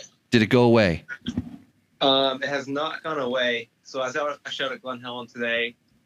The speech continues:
Speaker 2: um, with, uh, with Trevor Stewart,
Speaker 1: Uh-huh.
Speaker 2: like, a pro level, like, factory Honda guy. Um, so he had his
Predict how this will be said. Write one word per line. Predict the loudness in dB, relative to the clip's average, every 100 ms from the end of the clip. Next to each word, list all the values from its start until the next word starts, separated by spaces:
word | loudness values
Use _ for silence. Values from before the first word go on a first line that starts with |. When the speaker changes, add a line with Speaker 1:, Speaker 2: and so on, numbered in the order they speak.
| _ _ _ -6
Speaker 2:
um, | -2 -2 -4 -8 -10 -14 -20 _ _ _ -20 -8
with, | -6 -6 -4
uh, | -4 -2 -4 -6
with | -10
Trevor | -4 -4 -4
Stewart, | -6 -8 -8 -10 -10 2
Speaker 1:
Uh-huh. | 4 6 4
Speaker 2:
like, | 2
a | -8 -14 -18 _ _ _
pro | 0 2 2
level, | 0 -2 -2 -4
like, | -4 -4
factory | -6 -6 -8
Honda | -6 -6 -4
guy. | -4 -2 -2 -6 _ _ _ _ _ _ -6
Um, | -4 -4 -6 -12
so | -8
he | -6 -2
had | 0 -2 -2
his | -2 0 -2 -4 -14 -20